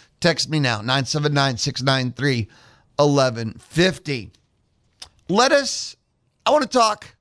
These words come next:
college football. Follow along with me, the notebook. Nick Saban is going after the Washington offensive coordinator. That was the story yesterday.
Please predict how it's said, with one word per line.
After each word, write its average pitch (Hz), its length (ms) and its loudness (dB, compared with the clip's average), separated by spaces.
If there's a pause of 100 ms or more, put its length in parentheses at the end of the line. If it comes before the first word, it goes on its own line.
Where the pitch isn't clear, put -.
(140)
college 160 400 -2
football. 151 640 -4 (480)
Follow 147 360 2
along 123 300 -2
with - 140 -12
me, 127 240 0 (240)
the 143 100 2
notebook. 143 600 0 (640)
Nick 220 280 2
Saban 226 640 -2 (220)
is 151 100 -6
going 190 300 2
after 185 240 -2
the 160 100 -4
Washington 160 640 -2
offensive 147 540 -2
coordinator. 127 640 -2 (300)
That 147 200 2
was 143 140 -2
the 131 80 -2
story 143 380 0
yesterday. 135 680 0